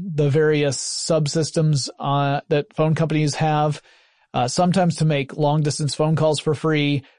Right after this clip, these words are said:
or to do other mischievous things like reroute calls so that they don't go to where they're supposed to go.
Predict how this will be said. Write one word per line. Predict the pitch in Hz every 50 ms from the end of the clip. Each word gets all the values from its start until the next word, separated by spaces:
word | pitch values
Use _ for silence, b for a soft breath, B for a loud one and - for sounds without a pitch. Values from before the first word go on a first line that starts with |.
| b b
or | - 147 147 147
to | 139 - 156 147
do | 143 139 151 156 151 151 147 147
other | 170 151 156 156 156
mischievous | 156 156 147 - - 170 147 151 - -
things | 165 156 151 156 139
like | 143 127
reroute | - 135 135 147 151 151 147 143 139 147 - -
calls | - - 147 147 143 147 156 160 160 147 - - _ _ _ _ _ _ _ _ -
so | - - 147 143
that | 139 131
they | 143 143
don't | 131 151 147 147 139 135
go | 147 143 143 147
to | 143 143
where | 135 139 139 143
they're | 139 143 131
supposed | - - - - 131 131 139 - -
to | 160
go. | 147 156 147 147 147 147 131